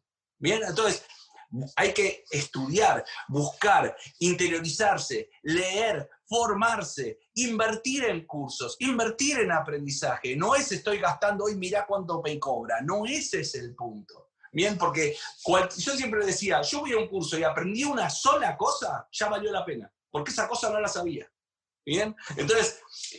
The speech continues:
eh, invertí un montón de dinero en cursos, ¿eh? Un montón de dinero, montón. Entonces, este, a mí me parece que eso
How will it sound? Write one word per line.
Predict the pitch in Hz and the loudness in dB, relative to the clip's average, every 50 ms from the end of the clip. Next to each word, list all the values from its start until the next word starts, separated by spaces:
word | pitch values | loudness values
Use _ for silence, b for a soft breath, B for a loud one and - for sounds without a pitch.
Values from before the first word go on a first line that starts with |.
| B | B
eh, | - - 233 - - | -2 -2 -2 -2 0
invertí | 180 180 185 175 170 170 233 233 226 - 262 269 | 2 4 4 4 4 4 4 4 2 0 -2 0
un | 247 220 | 2 2
montón | 208 190 190 - 262 277 269 | 2 0 2 4 2 2 4
de | 254 233 | 2 -2
dinero | 233 240 269 262 247 214 | -2 0 0 2 2 0
en | 190 | 0
cursos, | - 175 165 151 139 143 131 - - | -2 -4 -4 -4 -4 -6 -6 -6 -4
¿eh? | 156 180 214 214 - - - | -4 -4 -4 -6 -10 -14 -8
Un | - 202 220 220 | -4 -2 0 2
montón | 208 202 190 185 175 170 156 - 202 214 240 262 262 - - _ - | 4 4 4 2 0 -2 0 4 4 4 4 4 0 -4 -10 _ -4
de | 151 156 | -2 0
dinero, | 160 160 160 180 226 240 160 - 107 - _ _ _ _ _ _ - | 0 0 0 -2 -2 -2 -4 -6 -8 -14 _ _ _ _ _ _ -6
montón. | 123 139 - 247 254 254 - - - - - - 107 - B B B B | -4 -2 -2 -2 -4 -8 -6 -2 0 0 0 -2 -6 -10 B B B B
Entonces, | 135 143 202 214 208 185 - - - | -4 -2 0 0 0 0 -2 -4 -6
este, | - 165 151 147 147 _ _ - 143 143 139 131 127 127 123 - B B B _ - | -4 -2 -2 -2 -4 _ _ -2 -2 0 0 -2 -4 -6 -6 -10 B B B _ 0
a | 139 156 | 2 2
mí | 190 | 2
me | 220 | 2
parece | 214 208 214 214 - 220 180 | 2 2 0 2 0 -2 -2
que | 180 190 185 - _ | -2 -4 -6 -8 _
eso | - 214 262 254 - - 175 160 | -4 -2 -2 0 0 0 -2 -2